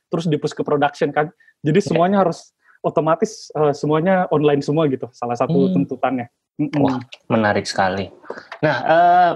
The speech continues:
Speaker 2: Mas Syafri punya rekomendasi buku nggak buat teman-teman yang mau,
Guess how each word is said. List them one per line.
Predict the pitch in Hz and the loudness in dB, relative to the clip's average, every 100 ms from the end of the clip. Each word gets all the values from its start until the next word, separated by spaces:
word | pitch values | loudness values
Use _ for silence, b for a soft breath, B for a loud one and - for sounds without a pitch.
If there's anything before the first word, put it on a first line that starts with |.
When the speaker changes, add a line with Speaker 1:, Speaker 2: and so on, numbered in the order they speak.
| - | -4
Speaker 2:
Mas | 170 170 156 | -6 -4 -2
Syafri | 180 247 | 0 0
punya | 202 147 139 135 147 | 2 2 0 -2 -4
rekomendasi | 147 156 147 139 143 | -2 0 0 0 0
buku | 139 135 | -2 -2
nggak | 170 110 | 0 0
buat | 107 107 | -2 -4
teman-teman | 110 110 113 110 110 107 107 - | -6 -6 -6 -4 -4 -6 -8 -4
yang | 110 107 | -4 -2
mau, | 107 104 107 107 107 | -2 -2 -4 -6 -10